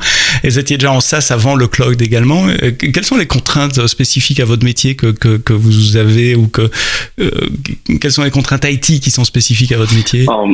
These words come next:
Speaker 2: il y en a, il y en a plusieurs. La première, c'est, euh, comme on fait de la santé, c'est l'hébergement de données de santé et la sécurité de la, de la donnée. Ça, c'est, euh, primordial, j'ai envie de dire, c'est,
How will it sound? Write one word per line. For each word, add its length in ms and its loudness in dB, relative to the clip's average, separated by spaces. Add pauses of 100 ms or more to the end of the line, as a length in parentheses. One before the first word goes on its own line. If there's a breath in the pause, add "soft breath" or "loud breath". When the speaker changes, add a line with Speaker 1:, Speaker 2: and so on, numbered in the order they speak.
(140)
Speaker 2:
il 320 2
y 60 4
en 60 4
a, 80 2
il 60 4
y 40 2
en 80 2
a 20 -2
plusieurs. 580 0
La 120 0
première, 600 0 (320)
c'est, 460 0
euh, 460 2
comme 160 2
on 40 -2
fait 140 -2
de 60 0
la 80 0
santé, 560 -2 (180)
c'est 240 -4
l'hébergement 840 2
de 80 2
données 160 2
de 60 -6
santé 240 0
et 20 2
la 100 0
sécurité 480 0
de 60 -2
la, 240 0
de 100 -2
la 80 0
donnée. 240 0 (540 loud breath)
Ça, 180 -2
c'est, 260 0
euh, 680 0
primordial, 680 0
j'ai 80 -2
envie 160 0
de 60 0
dire, 160 -2
c'est, 400 -2